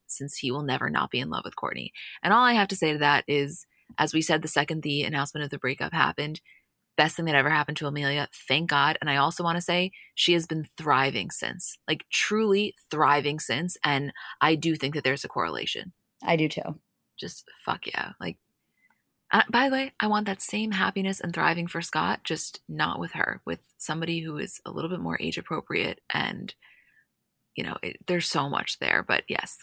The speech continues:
Speaker 1: good for Amelia. And I'm really glad that this didn't seem anywhere in the article like she was considering a reconciliation.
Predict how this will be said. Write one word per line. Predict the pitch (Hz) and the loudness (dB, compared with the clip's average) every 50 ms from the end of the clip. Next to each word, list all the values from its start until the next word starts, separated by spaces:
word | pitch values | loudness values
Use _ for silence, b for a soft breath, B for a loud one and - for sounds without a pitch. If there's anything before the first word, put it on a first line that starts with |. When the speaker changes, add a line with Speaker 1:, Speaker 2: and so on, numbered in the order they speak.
| - _ | -12 _
Speaker 1:
good | - 202 202 196 - | 2 2 2 2 2
for | - 180 | 0 -2
Amelia. | 156 151 147 143 143 143 143 139 143 - | -2 -2 -2 -2 -2 0 0 0 0 0
And | - 147 139 107 | 0 -2 -2 -2
I'm | 127 143 147 | -2 -2 -4
really | 143 143 143 143 147 | -4 -4 -4 -4 -4
glad | - - - - - | -2 0 2 2 0
that | - - - | 0 -4 -6
this | 147 - - - - b b b b b b b _ _ _ _ - - | -4 -2 0 -2 -2 b b b b b b b _ _ _ _ 0 2
didn't | 214 214 220 214 | 4 4 6 4
seem | - - 208 190 - | 4 4 4 4 4
anywhere | - 170 170 160 151 | 4 4 4 4 2
in | 147 147 | 2 2
the | 143 | 4
article | 139 131 139 143 - 135 | 4 4 4 4 2 0
like | 131 127 135 | 0 0 0
she | - - | -2 -2
was | 135 120 143 - | -2 -2 -2 -4
considering | - - 165 156 151 - - 147 135 139 - 78 - - - | -6 -6 -2 0 2 2 2 2 0 0 -2 -2 -4 -4 -6
a | - - | -4 -4
reconciliation. | - - - - - - - - - 50 50 - - - | -4 -4 -6 -8 -8 -8 -8 -6 -6 -6 -4 -6 -6 -6